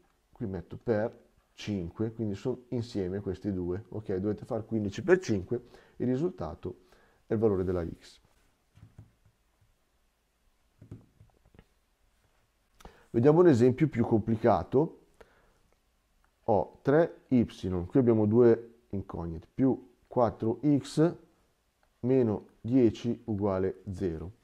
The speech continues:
Ho sia la x che la y, è una retta. Solitamente le rette hanno questa formula, y uguale mx più q. Quindi è la forma, diciamo, normale, però come vedete qua non è in questa forma.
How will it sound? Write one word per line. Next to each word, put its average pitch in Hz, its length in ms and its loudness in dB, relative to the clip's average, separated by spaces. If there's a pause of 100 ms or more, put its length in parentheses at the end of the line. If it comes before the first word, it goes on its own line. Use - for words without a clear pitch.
(320)
Ho 113 180 0
sia 156 260 6
la 127 140 8
x 113 420 2
che 117 140 0
la 104 100 0
y, 104 160 0 (960)
è 147 420 2
una 110 200 0
retta. 101 600 -2 (880)
Solitamente 131 680 0
le 160 80 0
rette 113 260 0
hanno 110 240 -2
questa 113 300 -6
formula, 98 520 -4 (140)
y 127 180 -4 (140)
uguale 117 680 -2 (380)
mx 113 760 -4
più 107 260 -4
q. 101 260 -6 (1200)
Quindi 110 180 0
è 120 40 2
la 123 80 4
forma, 117 320 2
diciamo, 113 280 0
normale, 110 600 4
però - 680 4
come 139 200 2
vedete 147 360 4
qua 151 160 4
non 127 200 2
è 151 160 2
in 107 140 -6
questa 107 300 -4
forma. 104 280 -4